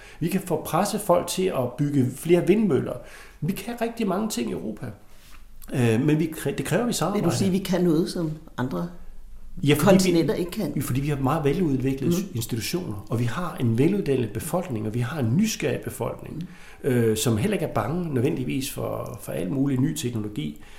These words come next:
Speaker 1: Men vi skal forstå og bemægtige os de muligheder, der er, øh, i stedet for at blive kastet ned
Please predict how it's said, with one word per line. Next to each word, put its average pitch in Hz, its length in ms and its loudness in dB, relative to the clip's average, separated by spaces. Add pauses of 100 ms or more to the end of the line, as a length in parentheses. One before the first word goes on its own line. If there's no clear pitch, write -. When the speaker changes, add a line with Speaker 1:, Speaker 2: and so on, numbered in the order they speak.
(260)
Speaker 1:
Men 143 400 4 (220)
vi 135 140 4
skal - 180 0
forstå 190 380 4
og 208 260 2
bemægtige 139 680 2
os - 360 -8
de 135 80 4
muligheder, 170 440 4
der - 80 -6
er, 62 140 -8 (420)
øh, 135 120 6
i - 40 4
stedet 185 260 6
for - 220 0
at - 80 -2
blive 127 200 2 (520)
kastet 131 400 2
ned 190 280 8